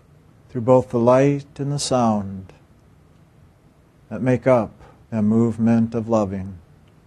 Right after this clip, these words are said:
In a moment, we're going to chant the hue out loud. And as we do, listen, experience that frequency of loving as you share in this movement.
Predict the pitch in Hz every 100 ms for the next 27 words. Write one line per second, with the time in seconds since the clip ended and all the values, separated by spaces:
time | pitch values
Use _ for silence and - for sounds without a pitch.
0 | _ _ _ _ _ _ _ _ _ _
1 | _ _ _ _ _ - 156 147 143 143
2 | 143 139 135 131 139 131 - 143 127 101
3 | 117 104 120 123 123 120 120 117 110 113
4 | 120 135 - - _ _ _ _ _ _
5 | _ _ _ _ _ _ _ _ 143 147
6 | 147 156 151 165 139 104 95 92 - _
7 | - _ _ _ _ _ _ _ _ -
8 | 143 160 - 120 95 90 87 - - _
9 | _ _ - 120 - - 135 135 127 107
10 | 95 - 117 110 - 131 - 135 - 135
11 | 131 123 120 110 101 95 95 - _ _
12 | - _ _ - 113 120 - 127 123 123
13 | 123 123 113 _ _ _ _ - 127 117
14 | 127 120 110 101 98 92 -